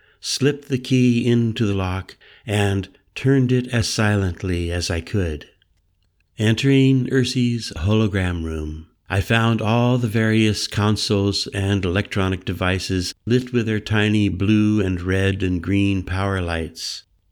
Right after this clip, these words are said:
I had a short memory flash of my own holographic image, standing there on the center platform,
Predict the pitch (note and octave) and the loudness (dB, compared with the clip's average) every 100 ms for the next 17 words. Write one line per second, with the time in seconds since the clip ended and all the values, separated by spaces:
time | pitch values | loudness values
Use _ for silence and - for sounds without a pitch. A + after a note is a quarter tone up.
0 | _ - F#2 B2 A#2+ F#2+ F2+ - - - | _ -2 2 2 2 0 -2 -4 -4 0
1 | C3+ A2+ A#2 A2+ A2 - G2+ G#2 G2+ - | 0 2 0 2 0 0 -2 -2 -2 -4
2 | F2+ F2 F#2 A#2 G#2+ F#2 F#2 F2 - F2 | -4 -2 0 0 0 0 -2 -2 -4 -4
3 | E2+ F2+ F2+ F#2 F#2 G2+ - - _ _ | -4 -8 -4 -2 -2 -4 -8 -14 _ _
4 | - - A#2+ B2 B2 A#2+ A2+ A2 G#2+ G#2+ | -4 0 2 4 4 4 4 4 2 0
5 | G2+ G#2 G2 - G#2 G#2+ F#2+ G2+ G2 - | 0 0 0 0 0 -2 -2 -2 -2 -4
6 | F#2+ F2 E2+ E2 E2 | -6 -4 -6 -8 -12